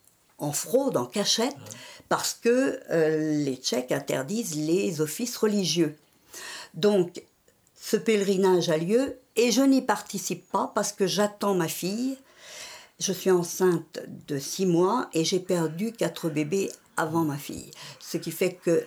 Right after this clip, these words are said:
Speaker 1: euh, le corps médical m'interdit tout déplacement et je suis la seule qui n'ira pas à Lübeneck.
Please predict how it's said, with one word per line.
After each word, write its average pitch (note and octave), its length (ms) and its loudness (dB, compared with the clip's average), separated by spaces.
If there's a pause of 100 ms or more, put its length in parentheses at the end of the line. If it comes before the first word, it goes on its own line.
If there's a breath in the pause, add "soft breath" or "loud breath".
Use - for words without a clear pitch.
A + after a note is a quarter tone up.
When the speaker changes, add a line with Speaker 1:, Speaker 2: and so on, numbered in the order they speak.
(160)
Speaker 1:
euh, E3+ 220 4
le E3+ 200 2
corps F3 240 0
médical E3+ 560 2
m'interdit E3 580 0
tout F3 140 -6
déplacement D#3 800 0
et F3 60 -2
je E3 120 -4
suis E3+ 240 -2
la C#3+ 120 -4
seule A#3+ 360 0
qui F#3 160 -2
n'ira F3 340 2
pas F3+ 280 0
à D#3+ 80 -2
Lübeneck. - 720 -8